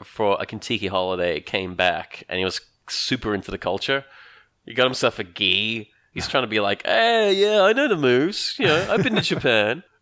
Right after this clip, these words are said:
Speaker 1: "Yeah, yeah, don't worry, guys. <laughs> Yeah, you don't know, you don't know what I'm like when I use my dragon punch. I mean, in Japan, they all use it. <laughs> I mean, come on, guys. Yeah,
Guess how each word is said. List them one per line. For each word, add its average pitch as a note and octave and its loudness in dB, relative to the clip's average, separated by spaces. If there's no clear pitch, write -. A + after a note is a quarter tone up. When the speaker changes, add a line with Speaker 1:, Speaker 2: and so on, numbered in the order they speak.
Speaker 1:
"Yeah, A#3+ 6
yeah, A#3+ 4
don't D#4+ 4
worry, C4 6
guys. B2+ 4
<laughs> F3 2
Yeah, G3 8
you F#3 -2
don't A#3+ 6
know, G#3+ 8
you E3 -2
don't A#3 8
know G#3+ 8
what F#3 6
I'm D#3 2
like D3+ 4
when D3+ 2
I C3+ 4
use C3 2
my A2 4
dragon G#2 0
punch. D#3 -2
I C#3 2
mean, C#3 4
in A#2+ -10
Japan, C3 2
they G#2 0
all G#2+ 2
use C#3 2
it. F#3 2
<laughs> - -2
I F3 4
mean, A#2 2
come D#3+ 2
on, D#3 6
guys. G#2 0
Yeah, E3+ 4